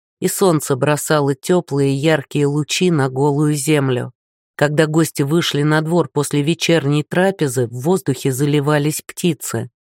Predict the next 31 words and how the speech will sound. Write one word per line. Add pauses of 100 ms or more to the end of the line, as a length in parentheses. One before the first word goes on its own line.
На
отлёте
позади
кузницы
молодёжь
развела
костёр
и
пела
и
танцевала
вокруг
него
далеко
за
полночь. (480)
На
следующий
день
гости
долго
не
вставали
с
постелей (220)
и
разъехались
по
домам
позднее
обычного.